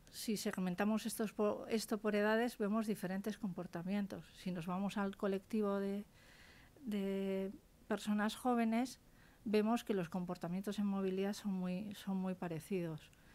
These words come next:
Pero cuando segmentamos ya por ámbitos de trabajo,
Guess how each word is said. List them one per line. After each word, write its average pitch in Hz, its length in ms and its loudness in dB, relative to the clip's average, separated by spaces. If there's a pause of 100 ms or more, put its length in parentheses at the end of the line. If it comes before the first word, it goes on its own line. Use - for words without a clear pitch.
(540)
Pero 185 220 2
cuando 180 260 0
segmentamos 202 880 0
ya 208 340 2 (480)
por 180 160 0
ámbitos 208 400 2
de 202 140 0
trabajo, 214 600 2